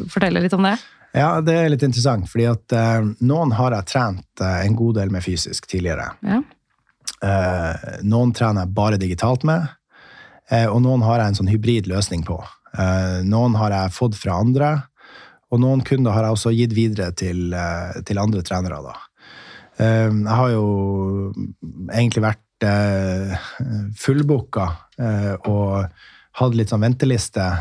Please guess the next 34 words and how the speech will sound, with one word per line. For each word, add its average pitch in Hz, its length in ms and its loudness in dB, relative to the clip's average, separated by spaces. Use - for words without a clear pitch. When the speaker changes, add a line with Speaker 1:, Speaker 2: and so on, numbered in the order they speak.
Speaker 2:
ganske 110 260 0
lenge, 139 420 2
men 120 100 0
jeg 123 40 4
har 127 100 2
prøvd 131 360 0
å 110 260 2
henvende 120 480 2
meg 95 140 0
til 95 100 -2
forskjellige 113 560 0
typer 110 360 -2
kunder 98 400 0
for - 160 -6
å 95 40 2
liksom 98 240 0
lære 98 480 0
hva 107 300 0
er 107 60 2
det 101 100 0
som 98 140 -2
gjør 101 360 0
at 92 140 -4
ulike 117 480 0
personlighetsprofiler, 110 1160 -2
hva 107 120 -2
som 117 60 2
skal 117 140 0
til 127 320 2
hvis 95 140 -6
man 92 120 -2
liksom 87 320 -2
har 110 120 0
den, 90 720 0